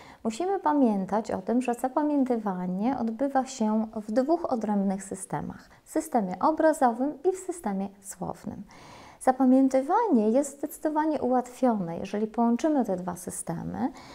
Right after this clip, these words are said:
e, bowiem każda informacja jest zakodowana w dwóch systemach i jeżeli z jednego systemu zostaje, e, wykasowana, pozostaje nadal w tym drugim. Dzięki temu dzieci łatwiej zapamiętują,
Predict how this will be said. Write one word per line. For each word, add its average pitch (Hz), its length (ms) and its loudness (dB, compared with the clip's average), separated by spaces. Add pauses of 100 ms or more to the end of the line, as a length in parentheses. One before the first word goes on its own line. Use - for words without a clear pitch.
(140)
e, 196 320 4
bowiem 220 680 6
każda 302 340 4
informacja 214 1000 0 (300)
jest 277 180 2
zakodowana 233 800 2
w 175 40 -12
dwóch 214 280 -4
systemach 196 760 -4
i 254 80 0
jeżeli 262 640 2
z 226 80 -2
jednego 254 400 4
systemu 190 480 -6
zostaje, 180 440 -6 (300)
e, 190 200 0
wykasowana, 285 1000 2 (240)
pozostaje 302 560 2
nadal 208 400 2 (100)
w - 120 -20
tym 202 220 -2
drugim. 175 420 -4
Dzięki 262 300 2
temu 247 260 2
dzieci 226 300 -6
łatwiej 214 500 2 (240)
zapamiętują, 247 800 4